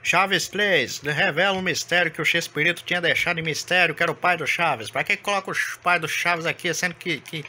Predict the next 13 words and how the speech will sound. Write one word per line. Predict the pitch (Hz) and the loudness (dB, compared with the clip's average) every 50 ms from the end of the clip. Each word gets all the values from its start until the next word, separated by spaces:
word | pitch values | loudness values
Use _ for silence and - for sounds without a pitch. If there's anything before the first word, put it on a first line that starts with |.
| - - - - - - | -14 -16 -16 -18 -18 -4
que | - 180 | -2 -2
ele | 180 | 0
nunca | 175 190 190 190 196 | 0 -2 0 0 -2
teve? | - - - 175 151 110 - - - - - - - - - _ _ - - - - | -2 2 2 2 2 0 -2 -8 -14 -18 -20 -20 -20 -20 -20 _ _ -20 -20 -16 -6
Os | - 180 214 190 | -2 -2 0 2
Insetos, | 220 185 143 - - - 190 185 131 - - - - | 0 0 0 0 0 2 2 2 0 -2 -4 -4 -4
sem | - - 196 214 226 | -2 0 2 2 2
sentido | 240 - - 226 196 156 - - 208 226 240 233 240 226 - - | 2 0 0 0 -2 -2 -2 -2 -2 -2 -2 -2 -4 -8 -8 -8
e | - 170 | -8 -4
sem | - - - - 220 220 | -2 -2 0 2 2 0
nada | 190 180 202 226 226 214 214 | 0 0 0 0 0 -2 -4
de | 202 | -6
interessante. | 214 190 - 214 202 165 - - - 147 127 - - - - - | -4 -2 -2 0 0 0 -2 -2 -4 -4 -6 -6 -8 -8 -10 -10